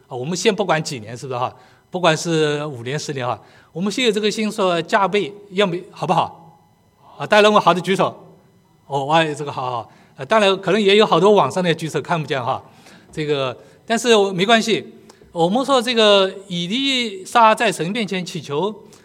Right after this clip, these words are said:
他的祈求是合神心意的，呃，最后神就给他这个成全了啊。那作为我们弟兄姊妹来说，我们不求他，不求其他的，我们就是希望教会的人数将来某一天也能够来加倍，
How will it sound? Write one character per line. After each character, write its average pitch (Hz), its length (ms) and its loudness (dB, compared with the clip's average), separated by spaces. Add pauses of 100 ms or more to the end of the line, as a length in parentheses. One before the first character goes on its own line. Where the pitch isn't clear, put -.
(160)
他 - 160 0
的 330 60 -2
祈 190 160 -6
求 208 100 -4
是 247 140 -6
合 254 160 -2
神 196 180 -2
心 240 240 -2
意 233 60 2
的， 143 180 -2 (540)
呃， 202 100 -12
最 269 160 -4
后 233 120 0
神 180 180 -4
就 214 160 0
给 156 140 -4
他 151 120 -2
这 156 120 -8
个 151 320 -4
成 147 200 -8
全 160 160 -8
了 110 80 -12
啊。 110 200 -8 (920)
那 170 100 -4
作 254 160 -4
为 269 80 0
我 196 140 2
们 170 100 -2
弟 226 140 -2
兄 226 180 0
姊 165 100 -8
妹 147 120 -8
来 135 180 -4
说， 170 340 -4 (220)
我 160 100 -6
们 226 140 -2
不 240 100 -6
求 226 160 -2
他， 202 220 4
不 - 240 -10
求 240 100 -4
其 180 160 -4
他 208 160 6
的， 143 160 -2 (440)
我 170 80 -12
们 240 100 -6
就 247 100 -6
是 226 120 0
希 - 180 -6
望 240 180 4
教 254 160 6
会 233 80 4
的 214 100 4
人 175 140 -2
数 220 100 -6
将 240 200 0
来 208 160 6
某 175 380 -6
一 180 40 -6
天 226 180 -6
也 180 260 2
能 135 120 -8
够 220 120 0
来 170 120 0
加 170 200 0
倍， 143 220 -8